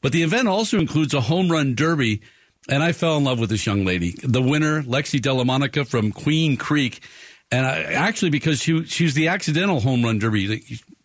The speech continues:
winner. She got voluntold to enter, and then she goes and wins the thing. She's headed for Michigan. Go Blue,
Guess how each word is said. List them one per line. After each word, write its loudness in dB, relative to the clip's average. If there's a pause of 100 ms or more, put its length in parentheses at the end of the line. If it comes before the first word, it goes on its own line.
winner. 0
She 0
got 0
voluntold 0
to -2
enter, 0
and -2
then 0
she -8
goes 0
and 0
wins 0
the 0
thing. -2 (600)
She's 0
headed 2
for 0
Michigan. 0 (560)
Go 0
Blue, 2